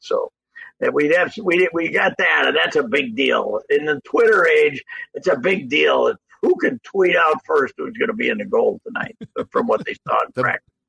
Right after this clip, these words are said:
Speaker 1: Right?
Speaker 2: the best Jock was, of, of that entire thing, I thought the best thing was at a press conference, I think it was when they were in the second round, um, about halfway through at home.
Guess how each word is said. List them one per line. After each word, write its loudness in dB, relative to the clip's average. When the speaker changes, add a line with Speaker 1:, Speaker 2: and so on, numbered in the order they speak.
Speaker 1:
Right? -8
Speaker 2:
the 0
best -2
Jock 0
was, -2
of, -8
of -4
that -2
entire -2
thing, -4
I 0
thought 0
the 0
best -2
thing -2
was 0
at -4
a -4
press -2
conference, -4
I -4
think -6
it -2
was -4
when -2
they 0
were -2
in -2
the -4
second -4
round, -2
um, 0
about -2
halfway -2
through -2
at -2
home. -4